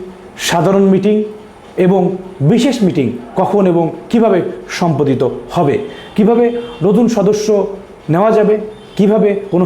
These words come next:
সদস্যকে বহিষ্কার বা বাদ দেওয়া যাবে, এ সম্পর্কিত যাবতীয়। এছাড়াও উল্লেখ থাকবে সেখানে কিভাবে লভ্যাংশ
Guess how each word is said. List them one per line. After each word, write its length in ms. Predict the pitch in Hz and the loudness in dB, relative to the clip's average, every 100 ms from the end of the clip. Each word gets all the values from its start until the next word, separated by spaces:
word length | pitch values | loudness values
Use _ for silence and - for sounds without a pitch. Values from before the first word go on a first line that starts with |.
| 180 | 2
সদস্যকে 500 | 185 185 190 156 180 - - - - 127 | 0 0 0 0 -2 -2 -8 -12 -2 0
বহিষ্কার 440 | 208 202 202 190 - - 135 | 2 2 0 0 -2 -4 -2
বা 80 | 139 - - 117 110 | -2 -4 -10 -6 -2
বাদ 140 | 175 143 | 0 2
দেওয়া 160 | 175 151 | 2 2
যাবে, 160 | 156 170 - - - 175 | 2 0 -4 -14 -6 -4
এ 20 | 196 | 0
সম্পর্কিত 420 | 185 175 175 139 147 143 - - - - 165 | 2 2 0 0 0 -2 -8 -16 -14 -2 2
যাবতীয়। 400 | 190 175 127 107 - - 196 | 2 2 0 -2 -4 -4 -2
এছাড়াও 320 | 202 226 226 226 - - | 2 2 2 0 -6 0
উল্লেখ 200 | 220 233 240 | 2 2 0
থাকবে 200 | 190 160 170 | -2 -2 -2
সেখানে 260 | 170 165 165 - - - | -2 -2 -2 -6 -12 -2
কিভাবে 280 | 240 220 202 - - 139 | 2 4 2 -2 -4 0
লভ্যাংশ 380 | 160 139 185 180 | 0 2 0 0